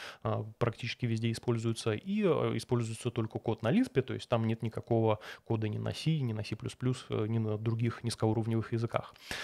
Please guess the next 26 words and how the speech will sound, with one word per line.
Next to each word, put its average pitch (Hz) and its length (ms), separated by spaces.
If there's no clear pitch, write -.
Значит, - 160
вторая 120 280
главная 120 380
цель — 117 240
это, 123 140
конечно, 117 360
производительность. 147 880
То - 60
есть - 160
мне 123 100
хотелось 110 460
по - 120
полной 117 340
закладываться 110 880
на, 107 360
а, 104 320
в-, - 200
на 117 120
утилизацию 110 600
кэша 202 320
процессора, 135 600
по 117 140
полной, 113 600
а, 107 280
значит, - 320
в-, 120 60